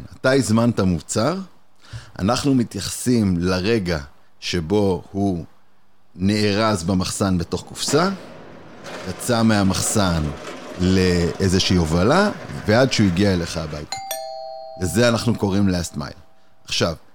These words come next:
למה אנחנו חושבים ששם יש לנו מה לתרום יותר מאשר, לדוגמה, תזמון קלאסי שעושים בהנדסת תעשייה וניהול למפעל, שבו צריך להחליט המכונות במפעל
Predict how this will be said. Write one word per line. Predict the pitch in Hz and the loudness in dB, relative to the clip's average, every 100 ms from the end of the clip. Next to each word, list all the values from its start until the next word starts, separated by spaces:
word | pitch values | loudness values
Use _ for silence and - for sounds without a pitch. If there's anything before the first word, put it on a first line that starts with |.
| - | -10
למה | 85 104 135 156 | -2 0 2 2
אנחנו | 131 117 | 0 0
חושבים | 104 107 101 | -2 -2 -4
ששם | 85 - - 101 101 92 | -2 -2 0 0 0 -2
יש | - | -4
לנו | 92 87 | -2 -2
מה | 87 | -2
לתרום | 85 80 - 87 85 71 - - - - - 90 | -4 -6 -4 -2 -2 -6 -14 -20 -20 -20 -18 -8
יותר | 87 - 110 | -4 0 2
מאשר, | 104 98 85 - 104 | 4 2 0 0 0
לדוגמה, | 92 87 82 78 110 143 151 139 139 123 - - - - | 0 -2 -6 -2 2 4 4 4 0 -2 -14 -20 -20 -2
תזמון | 107 101 113 120 | 2 4 6 6
קלאסי | - 110 110 110 - 101 90 | 4 2 2 2 0 -2 -2
שעושים | 95 - 101 | -2 0 0
בהנדסת | 98 90 87 104 - | 0 -2 -2 -4 -2
תעשייה | 95 - 95 98 | -4 -4 -2 -2
וניהול | 87 90 90 92 98 92 82 - - | 0 2 2 2 2 0 -2 -12 -14
למפעל, | 85 92 87 - - 80 95 151 - - - - - | -4 -2 -2 -4 -6 -4 -4 -8 -14 -20 -20 -20 -6
שבו | - 82 101 | -4 -2 -2
צריך | - 104 98 | -2 -2 -2
להחליט | 90 80 98 104 101 - - - - - - | -2 -2 0 2 0 -4 -20 -20 -20 -20 -12
המכונות | - 92 - 101 110 92 | -4 -4 0 2 2 4
במפעל | 101 92 - 101 107 101 92 | 4 2 0 0 2 2 0